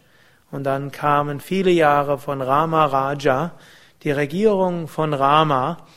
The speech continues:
die in jeglicher Hinsicht glücklich war und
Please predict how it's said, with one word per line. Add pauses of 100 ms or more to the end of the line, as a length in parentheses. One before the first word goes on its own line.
(480)
die
in
jeglicher
Hinsicht (300)
glücklich
war
und